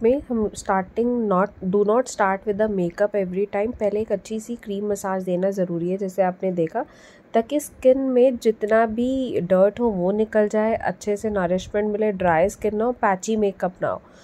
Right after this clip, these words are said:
तो जब भी आप कोई makeup करते हैं, एक बार उस पे दो minute की cream massage देकर उसको wipe off करके फिर primer लगाएं। तो क्या होता है, patchy makeup के chances कम होते हैं।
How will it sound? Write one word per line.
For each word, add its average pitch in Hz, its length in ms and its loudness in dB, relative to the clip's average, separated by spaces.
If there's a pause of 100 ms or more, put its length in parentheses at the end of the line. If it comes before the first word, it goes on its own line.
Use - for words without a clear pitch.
(280)
तो 262 80 6
जब 214 260 4
भी 247 120 4
आप 262 180 4
कोई 262 200 6
makeup 220 500 0
करते 190 400 2
हैं, 185 340 -2
एक 208 260 -2
बार 233 180 0
उस - 240 -6 (100)
पे 208 120 2
दो 196 260 4
minute 208 340 0
की 202 120 -2
cream 202 340 -2
massage 190 360 -2
देकर 180 360 -2
उसको 196 260 -4
wipe 165 320 -2
off 190 180 0
करके 185 300 -2
फिर 262 240 4
primer 160 580 -2
लगाएं। 98 300 -6 (500)
तो 240 100 4
क्या 254 200 4
होता 247 240 0
है, 247 60 0
patchy 214 420 0
makeup 196 460 -2
के 196 100 -2
chances 196 520 -4
कम 175 280 -4
होते 127 280 -12
हैं। - 160 -16